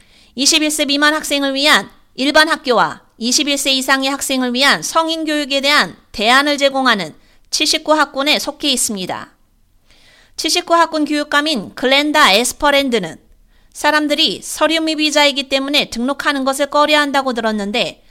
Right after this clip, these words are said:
우리 프로그램의 장점은 무료이며 모두에게 열려 있을 뿐더러 어떤 서류도 필요하지 않고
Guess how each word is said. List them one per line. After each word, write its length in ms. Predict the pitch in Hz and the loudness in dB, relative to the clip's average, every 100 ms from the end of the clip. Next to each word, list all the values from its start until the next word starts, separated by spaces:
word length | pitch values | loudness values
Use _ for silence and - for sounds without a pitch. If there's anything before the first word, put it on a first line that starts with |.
| - _ - | -20 _ -6
우리 240 | 269 311 | -2 -2
프로그램의 480 | - 311 302 294 285 | -4 -2 0 0 0
장점은 520 | 277 254 262 285 190 | -2 -2 -2 -2 -4
무료이며 680 | 190 262 302 269 185 143 - | -4 -2 -2 -2 -4 -8 -12
모두에게 600 | - 202 240 277 277 262 240 | -6 -4 0 0 0 0 2
열려 260 | 240 254 | 2 2
있을 240 | 254 247 240 | 2 0 -4
뿐더러 600 | 220 220 240 226 139 _ _ _ | -4 0 2 2 -2 _ _ _
어떤 360 | - 247 277 320 | -4 0 0 0
서류도 380 | 320 302 294 311 | -2 -2 -2 -4
필요하지 440 | 330 320 302 294 | 0 2 4 4
않고 500 | 277 214 214 160 - | 2 0 -6 -8 -10